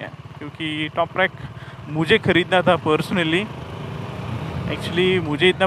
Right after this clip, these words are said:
purpose नहीं है top rack लगाने का, but I still want the top rack, क्योंकि I like it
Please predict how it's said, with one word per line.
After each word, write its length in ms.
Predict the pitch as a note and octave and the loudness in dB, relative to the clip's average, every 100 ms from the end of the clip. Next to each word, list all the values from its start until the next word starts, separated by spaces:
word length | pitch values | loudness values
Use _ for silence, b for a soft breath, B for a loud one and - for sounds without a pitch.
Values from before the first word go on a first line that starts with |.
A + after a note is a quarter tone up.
| - | 4
purpose 380 | E3 D3 F#3+ F3+ | 2 4 2 2
नहीं 180 | G3 F#3+ | 0 2
है 180 | F#3+ B3 - - | 2 -2 -10 2
top 200 | D3+ C#3+ | 2 6
rack 180 | D#3+ D#3 | 4 6
लगाने 380 | D3+ D3 D3 D3 | 2 2 2 0
का, 160 | D#3+ A#3 - - - - D3 | 0 -4 -12 -16 -16 -6 0
but 260 | D#3 - - - | 0 2 2 0
I 240 | - F3 F#3 - | -4 0 0 0
still 260 | - G#3 E3 | 0 0 0
want 300 | D#3 C#3+ - - - - | -2 -2 -4 -8 -10 -6
the 60 | C#3+ C#3+ | -2 -2
top 180 | B2+ C#3+ | 2 2
rack, 160 | C#3 - - - - - - - | 2 -4 -10 -8 -8 -8 -8 -6
क्योंकि 280 | D3 G3 D#3 | -2 2 4
I 60 | C#3 D#3+ | 6 8
like 340 | D3 E3+ | 8 8
it 80 | F3 | 6